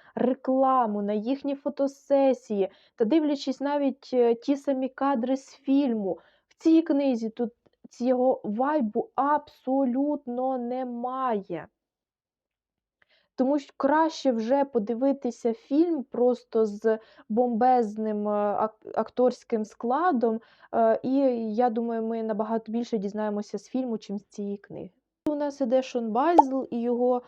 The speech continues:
е, щоденник книгаря. Книга, яку можна охарактеризувати так. «А, ця історія ще про щось і розповідає».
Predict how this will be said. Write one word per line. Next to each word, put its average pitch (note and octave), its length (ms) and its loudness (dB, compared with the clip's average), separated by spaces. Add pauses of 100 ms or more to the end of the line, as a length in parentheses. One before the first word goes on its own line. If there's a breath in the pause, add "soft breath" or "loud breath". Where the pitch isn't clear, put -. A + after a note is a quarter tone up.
(320 loud breath)
е, A3+ 120 0
щоденник A#3+ 640 -2
книгаря. G#3+ 720 -2 (380 loud breath)
Книга, D#4 340 0
яку C#4 320 0
можна B3 580 0
охарактеризувати A#3+ 920 -2
так. - 460 -8 (760)
«А, B3+ 840 -6 (720)
ця A#3 260 -8
історія B3 600 -6
ще A#3 200 -10
про A3 200 -10
щось A#3+ 340 -8
і A#3 40 -2
розповідає». A3 1200 -10